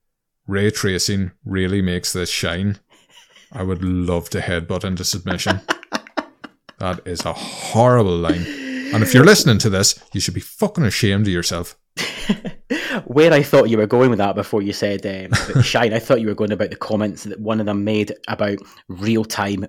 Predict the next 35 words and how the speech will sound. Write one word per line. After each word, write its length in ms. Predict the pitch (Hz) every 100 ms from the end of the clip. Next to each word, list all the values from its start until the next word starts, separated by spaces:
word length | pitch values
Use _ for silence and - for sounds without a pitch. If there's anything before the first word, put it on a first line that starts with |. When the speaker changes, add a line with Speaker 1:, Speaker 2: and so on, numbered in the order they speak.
| -
Speaker 2:
ray 220 | 95 107
tracing, 340 | 110 - 98 98
'cause 60 | 98
that 80 |
was 100 | 127
a 40 | 101
fucking 540 | - 123 - 104 90
dig 260 | 92 110 101
at 60 | 101
G 180 | 110 98
T 140 | 98
seven, 380 | - 107 101 101
wasn't 220 | 113 107
it, 100 | 98
right 200 | 113 104
there? 280 | 107 98 90 _
Speaker 1:
<laughs> 1400 | _ _ _ _ _ _ _ - - _ _ _ _
Just 260 | - 104 -
in 120 | 95
your 100 | 92
photo 400 | 85 - 107 92
mode, 340 | 95 98 98 95 _ -
you 160 | 110 85
Speaker 2:
Yeah, 200 | 95 90
Speaker 1:
dicks. 140 | 95
Speaker 2:
just 140 | 117 107
in 20 |
your 80 | 92
photo 320 | - 113 98
mode. 260 | 95 92 92 _ _ _ _
I 500 | - - - - -
mean, 120 | 107 110
that 120 | 147
in 60 | 107
itself 480 | - 117 101 -